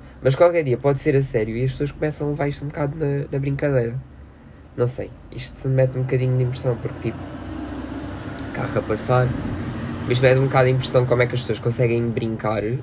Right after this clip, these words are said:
com, com isto de ameaças de, de bomba. Tipo, acho que é demasiado. Demasiado. Tipo, não tem mesmo mais nada para fazer. Acho só estúpido.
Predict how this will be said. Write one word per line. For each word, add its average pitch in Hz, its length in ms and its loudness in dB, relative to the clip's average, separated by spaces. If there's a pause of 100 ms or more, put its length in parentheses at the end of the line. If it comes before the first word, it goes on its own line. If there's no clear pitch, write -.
(120)
com, 127 380 6
com 127 140 4
isto 127 220 0
de 117 60 -2
ameaças 123 460 2
de, 117 380 -2
de 113 120 -10
bomba. 113 340 -2 (300)
Tipo, - 180 -12 (880)
acho 104 180 -2
que - 80 0
é 107 320 8 (140)
demasiado. 110 600 -4 (600)
Demasiado. 113 640 -2
Tipo, - 200 -14
não 104 120 -6
tem 107 140 -2
mesmo 107 220 -4
mais 104 140 -2
nada 107 180 0
para 120 100 -10
fazer. 135 380 -6 (1000)
Acho - 260 -2
só - 260 -2
estúpido. - 400 -8